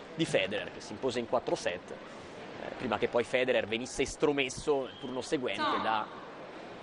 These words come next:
un, eh, straordinario Andreas Seppi. Seppi che dopo l'autentico tour de force di questo inizio duemilaquindici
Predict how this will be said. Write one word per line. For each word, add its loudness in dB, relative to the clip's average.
un, -2
eh, -2
straordinario 2
Andreas 0
Seppi. -6
Seppi -8
che -4
dopo 2
l'autentico 2
tour -2
de 4
force 2
di -4
questo -4
inizio -2
duemilaquindici 0